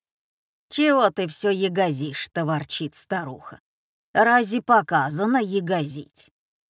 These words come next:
Ты сегодня именинница. На тебя с неба твой ангел утешается. А ты,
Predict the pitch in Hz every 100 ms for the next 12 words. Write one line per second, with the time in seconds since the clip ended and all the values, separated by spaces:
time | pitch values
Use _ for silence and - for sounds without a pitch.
0 | _ 185 208 294 - 311 220 185 220 247
1 | 269 285 302 320 196 170 190 240 277 -
2 | - 135 85 - _ _ - 196 220 196
3 | 175 196 269 - 220 180 214 254 262 226
4 | 262 277 175 165 190 208 262 269 - 220
5 | - 170 139 - - - - - _ _
6 | _ - 226 247 - 196 190 240